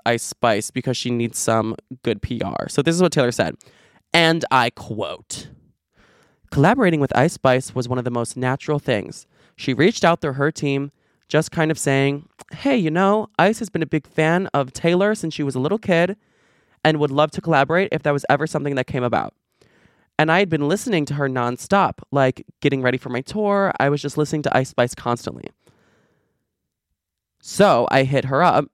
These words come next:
and I said, 'Hey, would you like to do your version of Karma? Do you relate to this?'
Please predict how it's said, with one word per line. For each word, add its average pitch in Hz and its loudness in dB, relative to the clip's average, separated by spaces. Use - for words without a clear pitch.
and 147 0
I 139 4
said, 139 2
'Hey, 151 4
would 135 -2
you 147 -4
like 139 2
to - -4
do 135 -4
your 135 2
version 123 2
of 127 -4
Karma? 170 -2
Do - -4
you 135 2
relate 139 2
to 202 -4
this?' 180 2